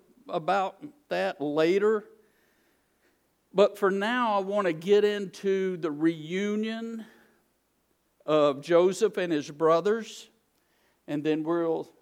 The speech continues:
at the end, talk more about what we were just covering. But I wanted to set the scene for you as he sees his brothers for the first time in thirteen years.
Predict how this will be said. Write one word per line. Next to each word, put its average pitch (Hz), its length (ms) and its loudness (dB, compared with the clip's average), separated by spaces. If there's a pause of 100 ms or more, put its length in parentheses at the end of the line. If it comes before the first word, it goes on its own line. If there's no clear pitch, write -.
(120)
at 139 160 -14
the 143 260 -2
end, 147 320 0
talk - 400 -10
more 135 260 -8
about 131 360 -6
what 127 200 -10
we 120 140 -10
were 113 140 -10
just 113 340 -16
covering. 98 500 -14 (2000)
But 117 180 -10
I 143 40 0
wanted 160 360 -2
to 147 80 -4
set - 420 -8
the 143 100 -6
scene 147 460 -4
for 110 280 -10
you 104 200 -10 (540)
as 127 240 -8
he 135 180 -10
sees 147 640 -10
his 131 240 -10
brothers 127 800 -12
for 120 100 -14
the 113 120 -14
first - 440 -14
time 101 460 -18 (560)
in 110 300 -12 (180)
thirteen 117 1120 -14
years. 110 840 -14